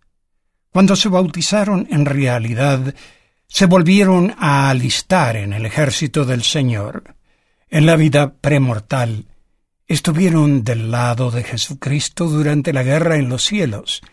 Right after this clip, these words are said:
y ahora el conflicto entre las fuerzas del bien y del mal continúa en la tierra. Es real.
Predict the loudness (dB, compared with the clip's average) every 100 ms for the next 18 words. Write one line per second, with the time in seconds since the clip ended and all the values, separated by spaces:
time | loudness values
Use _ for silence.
0 | _ _ _ _ _ -6 2 6 6 6
1 | 4 2 2 0 -2 0 2 2 2 2
2 | 2 0 -2 0 0 0 -2 -2 -2 -4
3 | 0 2 4 4 2 0 -2 0 0 0
4 | -2 -8 _ _ _ 4 4 4 2 4
5 | 4 2 0 0 -2 -4 -8 -10 -12 -16
6 | -16 _ _ _ _ _ _ _ _ _
7 | _ -6 -4 -4 -6 -6 -4 -2 -4 -8
8 | -12 -16 -20